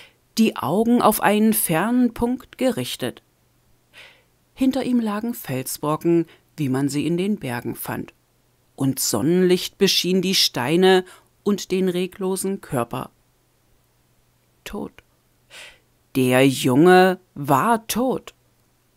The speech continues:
Plötzlich flüsterte der unterlegene Prätrans:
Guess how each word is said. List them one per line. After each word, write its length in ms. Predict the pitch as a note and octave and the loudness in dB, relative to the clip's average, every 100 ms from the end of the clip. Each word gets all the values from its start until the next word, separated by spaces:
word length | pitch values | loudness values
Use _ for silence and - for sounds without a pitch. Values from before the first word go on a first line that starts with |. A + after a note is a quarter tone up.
| _ _ _ _ _ _ _ - | _ _ _ _ _ _ _ -20
Plötzlich 600 | - - - - B2 B2+ | -18 -16 -10 -4 -2 -2
flüsterte 480 | - C3 - C#3 C#3 | -2 -2 0 0 2
der 220 | C#3+ - | 2 0
unterlegene 600 | D3 C#3 C3 C3 D3 C#3+ | -2 -2 0 2 2 2
Prätrans: 960 | C#3+ C3+ C#3 C#3 C3+ C3+ C3 - - | 0 -4 -2 -2 -2 -2 -2 -6 -12